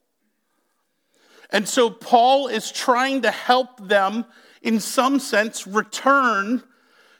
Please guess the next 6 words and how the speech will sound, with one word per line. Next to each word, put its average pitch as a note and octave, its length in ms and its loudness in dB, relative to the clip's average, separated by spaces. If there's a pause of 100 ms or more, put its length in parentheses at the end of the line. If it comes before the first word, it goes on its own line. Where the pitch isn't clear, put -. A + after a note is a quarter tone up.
(120)
to B3+ 120 0
the A3 140 0
simplicity B3 1080 -2
of G3 220 -6
truth A3 800 -2 (600)
against, G#3+ 1120 -2